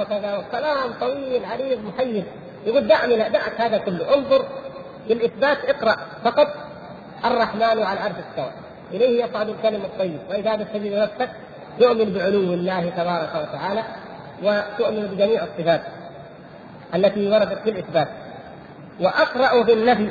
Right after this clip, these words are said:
أو أقرأ في النفي: "ليس كمثله شيء". تكتيك،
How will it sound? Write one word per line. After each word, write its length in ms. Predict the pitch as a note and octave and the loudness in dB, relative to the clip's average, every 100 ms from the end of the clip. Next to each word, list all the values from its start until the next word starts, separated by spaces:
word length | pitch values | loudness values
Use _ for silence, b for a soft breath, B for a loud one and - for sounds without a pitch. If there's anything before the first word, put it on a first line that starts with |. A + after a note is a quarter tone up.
| G3 | 4
أو 160 | A3 A#3+ | 6 6
أقرأ 240 | C4 A#3 | 4 2
في 140 | F#3+ G#3+ | 2 2
النفي: 340 | A3 C4+ C4+ - | 4 2 2 -2
"ليس 280 | F3 A3+ A3 | 4 6 4
كمثله 760 | A#3 A3 A3 A3 A3 A3 G#3+ G3+ | 2 2 4 2 0 -2 -2 0
شيء". 180 | G#3+ - - - - - - - - - | 0 0 -8 -16 -16 -18 -18 -18 -16 -8
تكتيك، 420 | G#3+ - D4 C4 | -8 -6 -6 -6